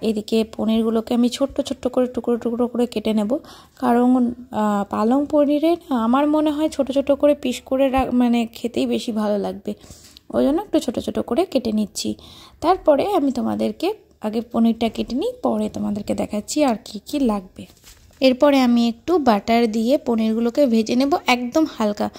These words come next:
যেহেতু আমাদের বাড়িতে পনির ভাজা ছাড়া কেউ কাঁচা খেতে পছন্দ করে না, ওই জন্য তোমরা কিন্তু কাঁচাই করবে, হ্যাঁ। আর এদিকে দেখো সাইডে আমি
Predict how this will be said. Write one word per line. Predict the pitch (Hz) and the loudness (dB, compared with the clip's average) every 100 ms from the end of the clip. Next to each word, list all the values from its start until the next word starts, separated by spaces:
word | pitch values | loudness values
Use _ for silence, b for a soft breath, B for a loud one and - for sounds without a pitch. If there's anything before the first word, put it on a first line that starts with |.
| B B - | B B 2
যেহেতু | 262 285 302 | 4 6 4
আমাদের | 240 226 226 | 2 0 -2
বাড়িতে | 226 220 214 302 | -2 -2 -4 -6
পনির | 302 226 226 233 220 | -2 -2 0 -2 -4
ভাজা | 202 208 214 | -4 0 0
ছাড়া | 226 240 | 0 0
কেউ | 240 254 240 | 0 -2 -2
কাঁচা | 214 208 240 | -2 -2 -2
খেতে | 233 247 254 | -2 -4 -2
পছন্দ | 208 202 254 262 | -2 -2 0 0
করে | 254 214 202 | 2 2 4
না, | 294 | 4
ওই | 349 | 2
জন্য | 220 196 196 B B - | 2 -2 -6 B B -4
তোমরা | 262 294 | 0 2
কিন্তু | 294 311 339 | 0 0 0
কাঁচাই | 269 226 269 269 | 2 2 2 0
করবে, | 247 202 190 | 0 -2 0
হ্যাঁ। | 226 359 311 B B B B | 0 0 -2 B B B B
আর | 233 | 2
এদিকে | 254 254 285 | 2 2 2
দেখো | 269 262 285 | 2 2 0
সাইডে | 262 233 240 262 | 2 0 2 2
আমি | 254 320 | 2 0